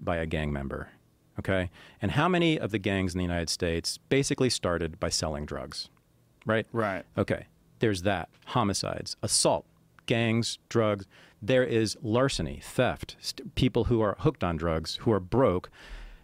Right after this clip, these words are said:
Speaker 1: in large part because drug prices are so high. Why are they so high? Because they're illegal.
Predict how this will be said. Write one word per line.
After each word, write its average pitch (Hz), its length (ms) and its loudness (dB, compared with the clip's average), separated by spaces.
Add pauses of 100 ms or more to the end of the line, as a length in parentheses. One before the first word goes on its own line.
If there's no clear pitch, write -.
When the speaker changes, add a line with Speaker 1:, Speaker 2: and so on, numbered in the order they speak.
(280)
Speaker 1:
in 123 120 4
large 139 360 4
part 101 260 2
because 104 280 0
drug 104 460 2 (220)
prices 123 440 0
are 87 60 0
so 85 220 0
high. 82 400 0
Why 90 320 -2
are 117 100 4
they 160 140 4
so 170 220 2
high? 185 340 2 (440)
Because 90 320 0
they're 101 160 2
illegal. 87 500 0